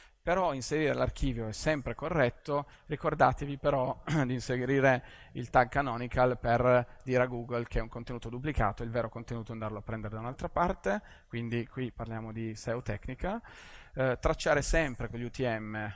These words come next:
ehm, le, i link, questo soprattutto per capire se una cosa funziona o non funziona, per,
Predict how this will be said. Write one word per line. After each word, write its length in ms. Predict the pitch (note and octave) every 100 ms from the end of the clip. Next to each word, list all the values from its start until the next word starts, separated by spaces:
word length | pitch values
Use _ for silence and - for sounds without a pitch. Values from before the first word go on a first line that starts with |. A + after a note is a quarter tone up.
| -
ehm, 720 | A#2 A2 A2 G#2+ G#2+ G#2 G#2 G#2 - _ _ _ _
le, 200 | A#2+ A2+ G#2+
i 100 | C3+
link, 640 | C3 A#2 - C#3+ F3 G3
questo 680 | - C3 - - C#3+ D3+ C#3 C3 - -
soprattutto 680 | - B2 B2 - C3+ - C3+
per 200 | C3 -
capire 380 | A#2+ - B2+
se 100 | B2
una 160 | B2 A2+
cosa 220 | B2 B2
funziona 400 | - A#2+ - A#2+
o 40 | A#2
non 100 | A2+
funziona, 560 | C3 C3 - C3+ C3+
per, 360 | A#2+ A#2 B2